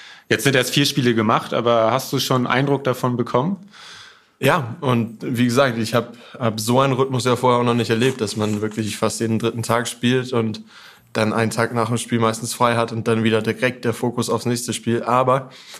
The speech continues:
Speaker 2: es hat natürlich auch Vorteile. Wie gesagt, nach so einem Kiel-Spiel, wo, wo wir alle sehr, sehr unzufrieden nach Hause gefahren sind, nächstes Mal, wenn, wenn man sich trifft, dann hilft es nichts, wenn man mit, mit einer schlechten Stimmung und wieder zum Training kommt. Man muss, man muss weiter, äh, gucken und man muss wieder aufs, aufs nächste Spiel Fokus haben.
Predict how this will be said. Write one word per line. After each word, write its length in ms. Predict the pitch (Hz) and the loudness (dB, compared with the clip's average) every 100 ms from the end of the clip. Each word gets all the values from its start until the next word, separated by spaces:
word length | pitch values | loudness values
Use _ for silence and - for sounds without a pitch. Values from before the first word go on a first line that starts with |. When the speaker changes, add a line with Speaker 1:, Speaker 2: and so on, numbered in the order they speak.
| - | -6
Speaker 2:
es 160 | 123 | 0
hat 100 | 123 | 0
natürlich 240 | 127 117 120 | 2 4 4
auch 100 | 120 | 4
Vorteile. 460 | 151 143 127 117 | 2 2 2 2
Wie 60 | 113 | 2
gesagt, 300 | 117 123 120 | 2 0 2
nach 100 | 117 | 0
so 120 | 110 | 0
einem 100 | 110 | -2
Kiel-Spiel, 500 | 104 127 127 131 123 | 0 0 0 0 0
wo, 260 | 120 120 113 | 2 2 2
wo 140 | 117 | 2
wir 140 | 117 117 | 2 2
alle 200 | 123 120 | 2 2
sehr, 200 | 120 113 | 0 0
sehr 140 | 120 | 0
unzufrieden 420 | 120 117 - 117 | -2 -4 -2 0
nach 100 | 110 | 2
Hause 220 | 127 127 | 2 2
gefahren 320 | 120 120 113 110 | 0 0 0 0
sind, 180 | 123 131 - - - - | -2 -6 -14 -20 -16 0
nächstes 300 | 117 117 - | 0 0 0
Mal, 160 | 123 | 2
wenn, 300 | 120 120 117 | 2 2 0
wenn 100 | 117 | 0
man 120 | 113 113 | 0 0
sich 140 | 113 | -2
trifft, 260 | - 123 - | -2 -2 0
dann 100 | 110 | 0
hilft 220 | 131 127 | 0 0
es 100 | - | -2
nichts, 260 | 107 101 | -2 -2
wenn 100 | 107 | -2
man 140 | 101 101 | -2 -2
mit, 240 | 101 101 101 | -2 -4 -4
mit 140 | 107 | -2
einer 100 | 113 | -2
schlechten 340 | - 110 104 | 0 -2 -2
Stimmung 400 | 107 - 110 110 | -6 -4 -2 -2
und 200 | 107 104 - - - - - | -2 -4 -8 -20 -20 -12 0
wieder 240 | 113 110 | 2 2
zum 160 | - 107 | 0 -2
Training 280 | 113 107 | 0 0
kommt. 180 | 104 107 | 0 0
Man 100 | 107 | 2
muss, 220 | 113 117 | 0 0
man 280 | - 113 110 | 0 0 0
muss 240 | 113 123 120 | 0 0 0
weiter, 580 | 120 120 107 101 104 | 0 0 0 0 -4
äh, 40 | 101 | -4
gucken 320 | - 101 113 | -6 -4 -4
und 100 | 107 | 0
man 120 | 107 | 0
muss 200 | 113 113 | 0 -2
wieder 160 | 113 107 | 0 2
aufs, 300 | 107 107 - | 0 -4 -8
aufs 220 | 117 - | -8 -4
nächste 220 | 113 - | -4 -4
Spiel 180 | 107 113 | -6 -4
Fokus 340 | 107 120 117 - | -2 -2 -2 -2
haben. 200 | 104 | -2